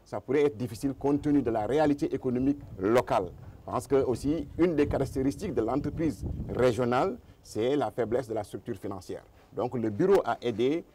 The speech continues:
à surmonter cette difficulté. Je pense qu'aujourd'hui, M. Soumaré l'a dit, euh,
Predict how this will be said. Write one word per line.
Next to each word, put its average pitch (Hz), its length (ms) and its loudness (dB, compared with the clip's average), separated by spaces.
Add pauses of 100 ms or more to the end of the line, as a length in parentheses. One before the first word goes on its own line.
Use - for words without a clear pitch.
(180)
à 127 420 2
surmonter 123 800 -2
cette 110 220 -8
difficulté. - 520 -14 (220)
Je - 80 -20
pense 139 260 0
qu'aujourd'hui, 127 640 0 (280)
M. 101 60 -12
Soumaré 120 480 2
l'a 117 140 4
dit, 117 280 -2 (420)
euh, 98 320 0